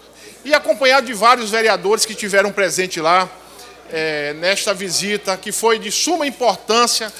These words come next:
para a cidade de Bacabal, para a juventude de Bacabal. Ontem,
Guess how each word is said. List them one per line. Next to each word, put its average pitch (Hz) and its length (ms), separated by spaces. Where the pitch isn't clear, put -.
para 233 200
a - 20
cidade 202 320
de 196 60
Bacabal, 180 560
para 214 340
a - 20
juventude 185 360
de 175 60
Bacabal. 139 560
Ontem, 220 480